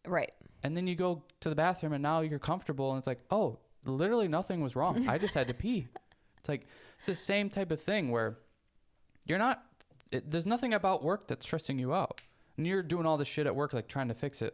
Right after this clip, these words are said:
Speaker 2: you know, like, "Maybe it's so-and-so, and they just bother me, and they annoy me, and I don't like 'em, and this and that." It's like, no, it's because you eat like shit, and then you wake up and you have a
Speaker 1: Mm-hmm.
Speaker 2: stomach issue, and that's facilitating you to be ornery at work, and then it stresses you out. Then you get home, and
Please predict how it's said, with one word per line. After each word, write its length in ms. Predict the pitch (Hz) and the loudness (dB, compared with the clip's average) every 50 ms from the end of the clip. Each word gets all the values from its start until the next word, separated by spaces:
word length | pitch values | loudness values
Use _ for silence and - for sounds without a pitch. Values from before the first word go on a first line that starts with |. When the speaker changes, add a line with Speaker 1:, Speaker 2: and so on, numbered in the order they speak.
| - | -2
Speaker 2:
you 120 | 110 110 107 | -2 -2 -2
know, 180 | 104 104 107 | -2 -2 -2
like, 240 | 107 104 104 - - _ - - - - - - - _ _ - | -2 -2 -4 -6 -12 _ -20 -20 -20 -20 -20 -20 -20 _ _ -4
"Maybe 200 | 120 127 131 170 | -4 -2 -2 -2
it's 160 | 165 165 - | -4 -2 -4
so-and-so, 540 | - - 147 170 170 147 117 120 - 107 101 | -2 -2 0 0 0 -2 -2 -2 -2 -2 -2
and 120 | 104 104 113 | 0 0 -2
they 100 | 123 127 | -2 -2
just 180 | 147 147 - | -2 -4 -4
bother 320 | - 123 123 143 151 135 113 | -2 0 2 2 2 2 0
me, 120 | 107 104 | -2 -2
and 80 | 104 110 | -2 -2
they 100 | 127 139 | -2 -2
annoy 240 | 131 120 123 143 | -2 -2 -2 -2
me, 100 | 143 113 107 | -2 -2 -2
and 60 | 107 117 | -2 -2
I 60 | 127 | -2
don't 120 | 139 - | -2 -2
like 220 | - 127 143 139 - | -2 -4 -4 -2 -4
'em, 120 | 110 113 | -4 -4
and 140 | 113 113 120 | -2 -2 -2
this 160 | 143 139 - | -4 -4 -4
and 80 | 117 117 | -4 -2
that." 240 | 139 147 131 - - - | -2 -2 -4 -6 -10 -12
It's 100 | - - | -8 -6
like, 260 | 107 104 - - - _ _ _ _ _ _ _ _ - | -6 -6 -6 -10 -20 _ _ _ _ _ _ _ _ -4
no, 240 | 190 220 196 190 190 | 0 2 2 2 2
it's 140 | 190 190 - | 0 -2 -4
because 360 | - 185 175 - 180 175 156 | -6 -6 -2 -2 -2 -2 0
you 80 | 165 156 | 0 0
eat 120 | 160 160 | 0 0
like 180 | - 180 165 - | 0 0 0 0
shit, 460 | - - - - 185 185 180 165 - - | -2 -2 0 0 0 0 0 -2 -2 -4
and 100 | - 143 | -4 -2
then 80 | 147 151 | -2 -2
you 80 | 143 135 | 0 2
wake 220 | 151 156 156 170 | 0 0 0 0
up 120 | 170 165 262 | -2 0 0
and 60 | 202 | 0
you 60 | 190 | 2
have 80 | - 180 | 2 2
a 20 | |
Speaker 1:
Mm-hmm. 60 | 180 180 | 0 0
Speaker 2:
stomach 320 | 170 160 156 180 175 - 120 | 0 -2 -2 -2 -4 -4 -4
issue, 500 | 113 - - - 117 117 117 120 135 131 - - - _ _ - _ _ - _ _ _ - | -6 -6 -6 -4 -4 -2 -2 -2 -4 -6 -10 -20 -20 _ _ -20 _ _ -20 _ _ _ -6
and 220 | - 131 135 135 | -4 -4 -2 0
that's 320 | 143 147 143 - - - - _ _ _ - | 0 0 0 -2 -6 -8 -10 _ _ _ -12
facilitating 840 | - - 151 139 - - 135 143 147 143 - 151 147 147 147 147 139 | -6 -4 -4 -2 -2 0 0 0 0 0 0 0 0 0 0 0 0
you 160 | 131 135 143 | 0 0 2
to 160 | 143 143 135 127 - - _ _ _ _ - - 113 | 0 0 -2 -4 -8 -18 _ _ _ _ -16 -10 -4
be 160 | 117 131 139 | -2 0 0
ornery 420 | - - 127 131 139 147 147 151 | 0 2 0 0 2 0 0 0
at 80 | 151 - 135 | 0 0 2
work, 280 | 165 208 185 147 - | 2 2 2 0 -2
and 140 | - 107 107 | -4 -2 -2
then 100 | 113 117 | 0 0
it 120 | 127 - - | -2 -2 -4
stresses 480 | - - - 123 143 147 - 151 139 | -6 -4 -2 -2 -2 -2 -4 -2 -2
you 100 | 139 156 | 0 2
out. 280 | 185 202 160 - - 107 | 2 2 2 0 0 -2
Then 100 | 107 107 | -2 -2
you 80 | 117 127 | -2 -2
get 140 | 139 - 123 | -2 -2 -2
home, 360 | 139 160 185 180 160 135 120 | 0 0 2 2 0 0 -2
and 260 | 113 110 107 104 107 | -2 -2 -4 -6 -10